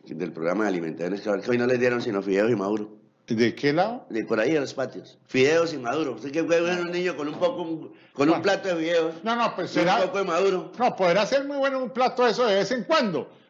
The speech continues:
Speaker 2: pero papá,
Speaker 1: No,
Speaker 2: ¿qué
Speaker 1: pero
Speaker 2: alimentan?
Speaker 1: ¿qué alimentan?
Speaker 2: No, nada, pues qué hermano, ¿qué va a
Speaker 1: No,
Speaker 2: alimentar?
Speaker 1: la pasta.
Speaker 2: No, no,
Speaker 1: Y el
Speaker 2: no.
Speaker 1: maduro, mm,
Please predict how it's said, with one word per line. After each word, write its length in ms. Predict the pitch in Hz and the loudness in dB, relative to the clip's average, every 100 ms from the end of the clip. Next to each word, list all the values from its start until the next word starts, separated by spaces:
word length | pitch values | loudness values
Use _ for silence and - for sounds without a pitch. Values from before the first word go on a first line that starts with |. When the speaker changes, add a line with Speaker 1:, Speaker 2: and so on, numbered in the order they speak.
| _ | _
Speaker 2:
pero 260 | 170 170 - | 2 2 0
papá, 280 | 147 202 220 | -2 0 0
Speaker 1:
No, 120 | 147 | 0
Speaker 2:
¿qué 40 | |
Speaker 1:
pero 140 | 156 147 | 2 0
Speaker 2:
alimentan? 80 | |
Speaker 1:
¿qué 80 | 156 | 0
alimentan? 520 | 160 175 196 156 107 - - | 0 2 0 -2 -8 -12 -8
Speaker 2:
No, 180 | 131 | -8
nada, 420 | 107 104 139 190 147 | -6 -2 0 0 -4
pues 140 | 117 | -10
qué 120 | 127 120 | -6 -6
hermano, 340 | 120 147 123 | -4 -6 -8
¿qué 100 | - | -4
va 80 | 117 | -2
a 20 | |
Speaker 1:
No, 60 | 143 | 0
Speaker 2:
alimentar? 360 | 110 110 139 190 | 0 2 2 2
Speaker 1:
la 60 | 98 | 0
pasta. 560 | 160 - 156 113 - - | 0 0 -2 -4 -10 -14
Speaker 2:
No, 100 | 131 | -10
no, 260 | 120 117 139 | -4 2 2
Speaker 1:
Y 40 | |
el 80 | 143 | 2
Speaker 2:
no. 60 | |
Speaker 1:
maduro, 600 | 135 127 165 208 226 - - - _ | 2 2 4 4 2 -2 -12 -20 _
mm, 180 | 123 131 | -6 -4